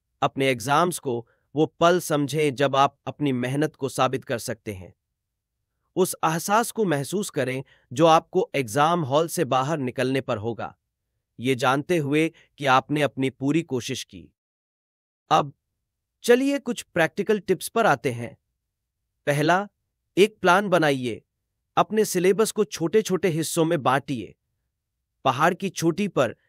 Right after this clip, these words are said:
धीरे-धीरे कदम रखते हुए पहुंचना ज्यादा आसान होता है, न कि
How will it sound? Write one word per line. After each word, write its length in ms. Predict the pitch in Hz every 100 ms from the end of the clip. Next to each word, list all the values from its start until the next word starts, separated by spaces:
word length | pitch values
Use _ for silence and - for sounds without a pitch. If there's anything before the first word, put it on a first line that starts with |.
| _ -
धीरे-धीरे 600 | 113 180 233 180 185 190 -
कदम 260 | 170 202
रखते 300 | 170 - -
हुए 180 | 175 165
पहुंचना 520 | 156 139 135 - 175
ज्यादा 340 | 151 131 123 151
आसान 380 | 123 - 139 135
होता 280 | 117 120
है, 240 | 107 104 - _ _ _ _ _ _
न 200 | 127 160
कि 260 | 208 233